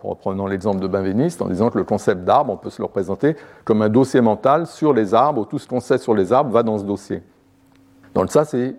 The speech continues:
l'idée générale de dossier mental. Maintenant, si on regarde cette classe particulière de concepts, que sont les concepts égocentriques, comme ici, le concept du lieu où l'on se trouve.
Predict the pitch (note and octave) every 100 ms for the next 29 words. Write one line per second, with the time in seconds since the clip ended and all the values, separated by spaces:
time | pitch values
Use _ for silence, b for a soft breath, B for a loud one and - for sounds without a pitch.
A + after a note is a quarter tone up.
0 | - B2+ A2+ A2 G#2+ G2 A2+ A2+ G2+ G2+
1 | - F#2+ F#2 F#2 G2 F#2+ _ B B B
2 | B C3 F3 D#3+ D3 C#3 E3 E3+ - B2+
3 | - F3 F3+ - D#3+ - D3+ D3 A#2+ B2
4 | A#2+ D#3+ D#3+ B2 - C3 G#2 A#2+ A2+ D3+
5 | D3+ - C3+ B2+ A#2+ B2 A2 - A#2 -
6 | G2+ F#2+ - b b D3 B2+ - G#2 -
7 | b b b - G#2 G2 A2+ F#2+ G2+ G#2+
8 | B2 G#2+ G2 - - G2 E2